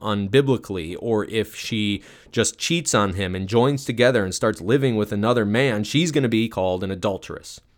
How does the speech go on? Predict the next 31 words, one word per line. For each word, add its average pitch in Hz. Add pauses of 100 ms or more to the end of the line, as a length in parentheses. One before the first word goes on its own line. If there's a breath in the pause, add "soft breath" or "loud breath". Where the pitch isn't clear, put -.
(640 soft breath)
But 120
once 131
her 151
original 135
husband 123
dies, 107
she 113
is 113
then 110
free 123
from 151
that 147
law, 90
and 101
she's 120
not 151
an 160
adulteress 202
anymore, 98
even 131
though 123
she 113
is 113
joined 107
with 107
that 107
other 98
man. 147
That 107
other 107
man 104